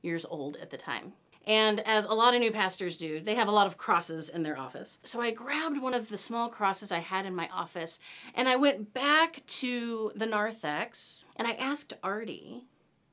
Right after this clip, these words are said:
if he could carry this cross in, just like his grandpa Mike was doing, and then go put it up right beside the other cross behind the altar and sit down,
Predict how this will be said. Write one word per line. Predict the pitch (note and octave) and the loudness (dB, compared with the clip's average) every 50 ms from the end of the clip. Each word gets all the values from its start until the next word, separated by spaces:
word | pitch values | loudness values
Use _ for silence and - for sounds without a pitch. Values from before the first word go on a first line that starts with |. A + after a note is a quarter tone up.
| _ _ _ _ _ | _ _ _ _ _
if | - F3 | -12 -8
he | - D4 | -8 -6
could | C#4+ D#4 D4+ D4+ | -6 -8 -10 -12
carry | - - - - D4 D4+ E4 D#4+ C#4 B3+ | -14 -16 -14 -10 -8 -4 -2 -2 -2 -2
this | G#3+ A3 A3 A3 - | -4 -6 -6 -6 -8
cross | - - B3+ A3+ F#3+ F3 G3+ - - - - - - | -6 -2 0 0 0 0 -2 -6 -10 -10 -10 -10 -8
in, | F#3+ E3+ D#3 C#3+ D3 C#3+ E3 - - - - - _ - | -8 -8 -6 -8 -8 -12 -14 -16 -20 -20 -20 -18 _ 0
just | - D4 D#4+ F4+ F4+ - - - - | 4 4 6 6 4 0 -4 -6 -2
like | C#4+ C#4+ C#4 C#4 C4+ | -2 0 0 -2 -2
his | - B3+ B3 A#3 A3 | -4 -4 -4 -4 -6
grandpa | - G#3+ G3+ G3+ G3 - G3 F3+ | -6 -6 -6 -6 -6 -6 -8 -6
Mike | F3+ F3+ F3 E3+ D#3+ - - - - - _ _ - | -4 -2 -2 -2 -4 -6 -10 -16 -20 -20 _ _ -14
was | E3 D#3+ D3 | -12 -12 -12
doing, | - - - - - F2+ - - - - _ _ _ _ _ _ _ _ _ _ _ _ _ _ _ - | -12 -12 -14 -14 -14 -16 -16 -18 -20 -20 _ _ _ _ _ _ _ _ _ _ _ _ _ _ _ -8
and | - G3 G3 | -6 -4 -2
then | F#3+ F#3 F#3+ - - | -2 -2 -4 -4 -6
go | F3+ E3+ | -6 -8
put | E3 - - - C#4+ C#4+ D4 | -8 -10 -10 -6 -6 -4 -2
it | D4+ C#4 C4+ - | -2 -4 -4 -4
up | - A3 A3 F#3 - - - - _ _ _ - | -2 -2 -2 -2 -4 -8 -14 -20 _ _ _ -6
right | A3+ A#3+ B3+ - - | -4 -4 -4 -4 -6
beside | A3+ G#3+ - - B3+ A#3+ A#3+ A#3+ A#3+ A#3+ B3 B3 A3 - | -6 -6 -4 -2 -2 -2 0 0 -2 -2 -2 -4 -6 -8
the | G3+ G#3 G3+ - | -8 -8 -8 -6
other | G3 G#3 A3 G#3 | -6 -6 -6 -8
cross | G#3 - - F#3+ E3+ E3 E3+ E3 - - - - - - _ _ _ _ _ - | -10 -10 -8 -6 -4 -4 -4 -6 -8 -10 -12 -12 -12 -14 _ _ _ _ _ -20
behind | - - E3+ E3+ F#3 | -18 -14 -12 -12 -10
the | F#3 | -10
altar | - C#3+ D#3 D3 D3 - D3+ B2+ B2 F#3+ _ _ _ _ _ _ _ _ _ _ _ _ - - | -10 -10 -12 -12 -12 -14 -16 -16 -18 -20 _ _ _ _ _ _ _ _ _ _ _ _ -14 -10
and | - E3 | -8 -8
sit | E3 - G#3+ G#3+ G#3+ | -6 -6 -6 -8 -8
down, | - E3 D3+ C#3+ C#3+ D3+ F3 G#3 | -8 -10 -8 -8 -10 -10 -12 -14